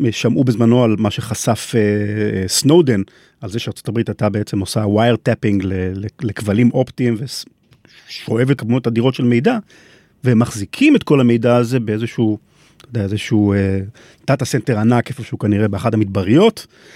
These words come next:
אה, אם הבנתי נכון, מדובר על, אה, זטה בייטס של מידע שהם מקליטים. אבל זה מעצמות, הן אולי יכולות לעשות את הדברים האלה. אה, מה ההיקף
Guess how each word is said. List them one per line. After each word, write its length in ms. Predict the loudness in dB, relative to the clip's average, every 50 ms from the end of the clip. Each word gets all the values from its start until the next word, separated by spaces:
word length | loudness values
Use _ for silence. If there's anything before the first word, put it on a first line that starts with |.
| -20 -20 _ -14 -8
אה, 200 | -6 -2 0 2 2
אם 60 | 2
הבנתי 300 | 2 2 2 2 4 2
נכון, 340 | 2 2 2 0 0 0 0
מדובר 380 | -2 -2 -2 -2 -2 -2 0
על, 200 | -2 -4 -4 -6 -6
אה, 140 | -8 -8 -10 -12 -14 -16 -18 _ _ _ _ -10
זטה 400 | -8 -4 0 0 0 0 0 -2
בייטס 300 | -2 -2 -4 -4 -6 -10
של 200 | -10 -10 -8 -6
מידע 380 | -6 -6 -6 -4 -4 -4 -4
שהם 200 | -4 -6 -6 -6
מקליטים. 480 | -6 -6 -8 -10 -8 -2 0 0 0 0 -4 _ _ _ _ _ _ _ _ _ _ _
אבל 220 | -6 -2 0 0 2
זה 120 | 2 4
מעצמות, 440 | 4 4 2 2 2 2 2 0 0
הן 120 | -4 -8 -10 _ _ _ -2
אולי 260 | 2 4 4 4 6
יכולות 400 | 4 4 2 2 2 2 2 0
לעשות 200 | -2 -4 -2 -4
את 100 | -6 -6
הדברים 260 | -8 -10 -10 -10 -12
האלה. 200 | -12 -14 -16 -20 _ _ _ _ -20 -20 -20 -20 _ _ _ _ _ _ _ -2 0
אה, 140 | 0 0 0 -2 _ _ _ 0
מה 160 | 2 2 4
ההיקף 400 | 2 0 0 0 2 2 2 2